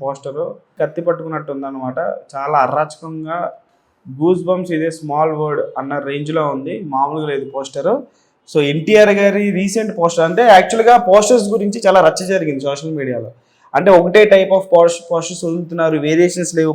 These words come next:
పోస్టర్స్ అని చెప్పేసి ఫ్యాన్స్ చాలా ప్రొడక్షన్ హ్యాండిల్ మీద ఒత్తిడి తీసుకురావడంతో పోస్టర్స్ డిజైనింగ్ లో కానీ, దాని తర్వాత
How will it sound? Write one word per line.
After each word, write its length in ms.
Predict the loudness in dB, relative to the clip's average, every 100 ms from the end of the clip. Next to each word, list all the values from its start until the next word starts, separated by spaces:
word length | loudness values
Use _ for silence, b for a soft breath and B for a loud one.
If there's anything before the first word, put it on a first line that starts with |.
| 0
పోస్టర్స్ 320 | 0 0 -10 -10
అని 100 | -10
చెప్పేసి 280 | -12 -14 -4 0
ఫ్యాన్స్ 260 | 0 -2 -2 0
చాలా 180 | 4 2 0 B B -2
ప్రొడక్షన్ 360 | 0 0 0 0
హ్యాండిల్ 240 | 0 -2
మీద 80 | -2 0 0
ఒత్తిడి 300 | 0 -2 -4
తీసుకురావడంతో 600 | -2 0 0 0 4 4 4 -2 -18 _ _ -16 -14 -20 -20 -2 6
పోస్టర్స్ 400 | 6 6 0 -2 -4 -2
డిజైనింగ్ 480 | 4 4 4 4 4
లో 40 | 4
కానీ, 180 | 2 2 2
దాని 160 | 4 4
తర్వాత 260 | 2 4